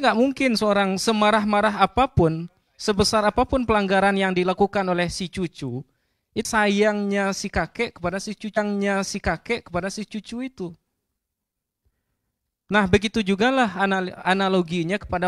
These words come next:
wali yang, yang menyamar tadi itu, yang dijelaskan Buya Asfi tadi itu. Ada kadang wali yang sudah fana fillah, <clears throat> dia, wali itu kan kesayangan Allah, ya, Allah cinta sama dia.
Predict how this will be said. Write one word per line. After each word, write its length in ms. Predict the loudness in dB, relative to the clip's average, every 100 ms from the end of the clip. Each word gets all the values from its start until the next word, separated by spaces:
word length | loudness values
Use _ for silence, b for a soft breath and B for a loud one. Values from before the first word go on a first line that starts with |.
| 2
wali 640 | 2 2 0 0 0 0
yang, 400 | -2 -2 -6 -14 -18 _ -6
yang 240 | 0 2
menyamar 560 | 2 0 -2 -2 -2 -2
tadi 320 | -2 -2 -4
itu, 240 | -4 -4
yang 160 | -2 -2
dijelaskan 560 | -4 -2 -4 -2 -4
Buya 240 | -2 -2 -4
Asfi 240 | -6 -8
tadi 320 | -8 -10 -10
itu. 80 | -12 -20 _ _ _ _
Ada 480 | 2 2 2 2 2
kadang 480 | 0 0 0 0 2
wali 400 | 2 0 -2 -2
yang 80 |
sudah 240 | -2 0 -2
fana 480 | -2 -4 -2 -4 -4
fillah, 560 | -4 -2 -2 -4 -6 -10 _ -12
<clears throat> 1800 | -12 -12 _ _ _ _ _ _ _ _ _ _ _ _ _ _ _ _
dia, 320 | -4 -4 0
wali 400 | 4 6 6 4
itu 80 | 4
kan 160 | -2 -2
kesayangan 480 | -2 0 2 0
Allah, 320 | -2 -2 -4 -6 _ _ -10
ya, 240 | -8 -6
Allah 240 | -4 -4 -2
cinta 400 | -4 -2 -2 -2
sama 240 | -4 -6
dia. 240 | -6 -10